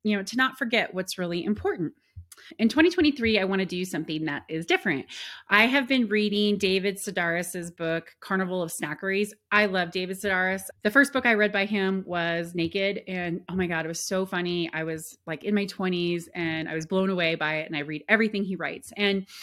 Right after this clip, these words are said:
a car-, the Carnival of Snackery is really snippets of his journal entries starting back in, like, two thousand two, two thousand three. And it's absolutely brilliant, mostly because he's a brilliant writer and he's so funny and he notices things that most other people wouldn't notice. And he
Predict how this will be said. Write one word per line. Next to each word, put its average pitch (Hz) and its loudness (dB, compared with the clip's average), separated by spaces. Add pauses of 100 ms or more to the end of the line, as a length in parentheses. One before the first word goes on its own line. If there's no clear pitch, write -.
(440)
a 220 2
car-, - 2
the 233 0
Carnival 285 4
of 220 -2
Snackery 247 2
is 202 0
really 247 0
snippets 196 -4
of 170 -2
his 170 -2
journal - 0
entries 165 -4 (400)
starting 196 -2
back 175 -2
in, 196 -4
like, 175 -4
two - -10
thousand 170 -4
two, 165 -4
two 175 -4
thousand 160 -4
three. 185 -2 (500)
And 240 2
it's 247 0 (120)
absolutely 226 2
brilliant, 175 0
mostly 208 2
because 196 -4
he's 202 -4
a 196 -4
brilliant 180 -4
writer 208 4
and 190 0
he's 185 -4
so 175 -2
funny 208 2
and 185 -2
he 190 2
notices 185 -2
things 180 -4
that 180 -8
most 175 -4
other 202 -2
people 196 -4
wouldn't 185 -2
notice. 180 -2
And 175 -2
he 180 -4